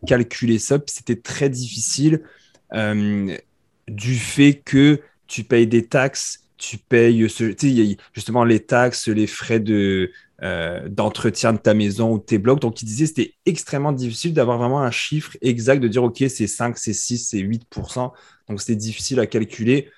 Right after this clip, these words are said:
Mais moi, je déteste cette guerre de la bourse ou l'immobilier. Je, je déteste ça. Les gens, « Ah, mais l'immobilier, c'est plus payant. » Bah, écoute, va en immobilier, qu'est-ce que je te dise ?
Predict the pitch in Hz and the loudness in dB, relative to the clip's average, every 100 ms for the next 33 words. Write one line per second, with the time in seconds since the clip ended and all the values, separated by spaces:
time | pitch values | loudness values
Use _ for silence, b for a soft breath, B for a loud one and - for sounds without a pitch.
0 | b - 107 120 104 104 113 - 120 - | b -6 0 2 2 2 2 4 2 0
1 | - 98 95 110 110 107 104 101 90 b | -4 -2 0 4 4 4 2 0 0 b
2 | 107 117 113 113 123 - - 110 110 101 | 0 2 4 2 -2 -4 -4 0 2 0
3 | 90 104 87 - - 101 92 - 120 - | -2 -4 -6 -14 -10 -10 -8 2 2 4
4 | 120 117 110 - 117 - 143 135 113 B | 0 0 -4 0 0 2 2 4 2 B
5 | - 117 139 127 127 147 143 110 - - | -6 0 2 2 2 2 2 -2 -6 -2
6 | 113 107 95 - _ _ _ _ _ _ | 0 0 -2 -8 _ _ _ _ _ _
7 | - - - 92 95 110 110 113 104 190 | -20 -20 -16 -8 -2 0 2 2 2 2
8 | 156 113 - 113 117 101 | 2 -2 -4 -4 -4 -6